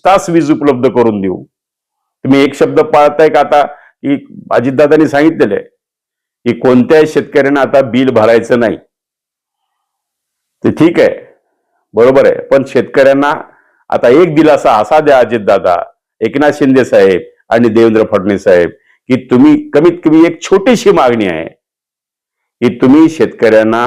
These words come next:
हा जो रात्रीचा पाणी देण्याचा त्रास आहे त्यामुळे तो बंद करून दिवसा,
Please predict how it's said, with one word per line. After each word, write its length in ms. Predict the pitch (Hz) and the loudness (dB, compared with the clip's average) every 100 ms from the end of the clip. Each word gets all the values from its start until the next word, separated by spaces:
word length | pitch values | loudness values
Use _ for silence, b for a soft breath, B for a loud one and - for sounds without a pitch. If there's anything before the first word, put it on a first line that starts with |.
| 135 b b b - | -6 b b b -4
हा 80 | |
जो 180 | 113 113 | 0 0
रात्रीचा 540 | 101 98 - 170 185 175 | 0 0 0 0 0 0
पाणी 300 | 156 147 143 | 0 0 0
देण्याचा 360 | 131 120 113 | 0 0 0
त्रास 460 | 101 - 104 92 - | -2 -4 -4 -4 -4
आहे 260 | 80 78 - _ _ _ _ _ _ _ _ _ _ _ _ | -8 -10 -10 _ _ _ _ _ _ _ _ _ _ _ _
त्यामुळे 300 | - 110 113 | -2 0 0
तो 140 | 110 107 90 - - - | 0 -2 -4 -12 -20 -4
बंद 220 | 127 147 | 0 2
करून 380 | - 151 160 - - 156 _ _ _ _ _ _ | 2 2 0 -4 -12 -20 _ _ _ _ _ _
दिवसा, 500 | 107 147 165 - | -2 0 0 0